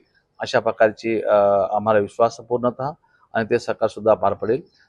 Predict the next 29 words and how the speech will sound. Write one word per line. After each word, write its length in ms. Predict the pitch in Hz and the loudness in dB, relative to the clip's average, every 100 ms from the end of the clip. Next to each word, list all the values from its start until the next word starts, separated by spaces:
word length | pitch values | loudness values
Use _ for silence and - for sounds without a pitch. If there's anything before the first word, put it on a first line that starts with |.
| _ 117 | _ 2
जालन्याच्या 400 | 113 117 113 123 | 2 2 4 4
बाबतीत 280 | 113 131 | 4 2
जर 140 | 127 127 | 2 4
बोलायचं 380 | 123 127 123 120 | 4 4 4 2
झालं 160 | 123 | 2
तर 160 | 127 131 | 0 -2
निश्चितपणे, 580 | 120 - 123 127 127 135 | -4 -10 -10 -6 -2 -4
अ, 280 | - 117 120 120 120 123 117 _ _ _ _ 117 117 | -4 -2 2 4 4 2 0 _ _ _ _ -6 2
जालना 320 | 120 123 131 | 4 6 4
मतदारसंघ 580 | 127 117 123 - 123 127 131 135 - _ _ _ | 4 4 4 2 0 4 4 4 -4 _ _ _
हा 380 | - 123 131 131 - - | 4 6 6 4 0 -8
शिवसेनेचा 640 | - 110 117 127 123 117 | -2 2 2 0 0 2
बालेकिल्ला 500 | 120 120 131 131 131 | 4 4 2 -2 0
आहे, 100 | 131 | 0
तोही 260 | 131 120 120 | 2 4 4
आम्ही 140 | 123 | 4
या 60 | 123 | 2
ठिकाणी 320 | 120 - 123 | 2 -4 -4
काढू. 220 | 120 127 131 _ _ _ _ | -4 -6 -8 _ _ _ _
त्याबद्दल 380 | 120 120 120 131 | 2 4 8 8
आमचा 260 | 120 123 120 | 8 4 0
घनसावंगी 460 | 117 - 127 131 | 0 -2 0 2
आहे, 100 | 127 | 0
तोही 240 | 127 117 117 | 2 2 2
आम्ही, 200 | 117 117 | 0 -2
आम्ही 160 | 127 | 0
या 60 | 123 | 0
ठिकाणी 300 | 123 123 123 | 0 -4 0
काढू. 280 | 120 131 | 0 0